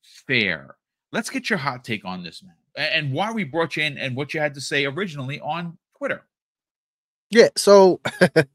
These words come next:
Speaker 2: <laughs> what? Uh, I G N, <sighs> I don't even know what to say to that because it's, it's, it's weird. It's weird energy because once, one, they go ahead and, uh, start off with negative, negativity. Okay, whatever.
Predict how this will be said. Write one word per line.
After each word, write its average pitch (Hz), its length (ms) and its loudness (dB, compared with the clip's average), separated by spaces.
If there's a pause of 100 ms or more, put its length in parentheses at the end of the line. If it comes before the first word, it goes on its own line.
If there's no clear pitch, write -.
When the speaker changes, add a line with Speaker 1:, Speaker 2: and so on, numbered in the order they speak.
(120)
Speaker 2:
<laughs> - 720 -20
what? 165 440 2 (480)
Uh, 170 400 10
I 208 220 6
G 202 260 4
N, 151 340 2
<sighs> - 60 -20 (1300)
I 160 100 0
don't 226 160 4
even 165 160 2
know 135 80 2
what 113 100 -4
to 110 40 -10
say 131 160 -4
to 117 100 -4
that 95 180 -8
because 135 260 -2
it's, 143 120 -4
it's, 139 240 -6
it's 139 180 -6
weird. 160 580 2 (260)
It's 175 160 -2
weird 233 280 0
energy 135 260 0
because 123 320 -6
once, 185 380 -4
one, 214 420 -2 (240)
they 147 240 0
go 139 260 -2
ahead 196 140 0
and, 151 160 -6
uh, 139 140 -4
start 151 200 0
off 139 120 -4
with 127 100 -6
negative, 110 420 -8
negativity. 135 600 -6 (680)
Okay, 143 360 -4 (340)
whatever. 165 400 -2